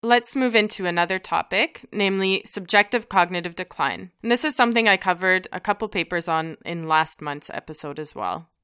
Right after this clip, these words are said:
Self-reported or subjective cognitive decline is increasingly recognized as a potential first symptom of A D,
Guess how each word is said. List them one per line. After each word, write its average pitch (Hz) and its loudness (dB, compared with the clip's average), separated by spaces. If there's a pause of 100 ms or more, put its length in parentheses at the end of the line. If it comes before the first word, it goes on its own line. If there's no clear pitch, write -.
(100)
Self-reported 240 4
or 180 0
subjective 175 0
cognitive 156 -4
decline 240 2
is 226 -2
increasingly 254 0
recognized 190 2
as 185 -2
a 190 -4
potential 226 -2
first 226 0
symptom 180 -4
of 156 -8
A 156 -2
D, 233 -2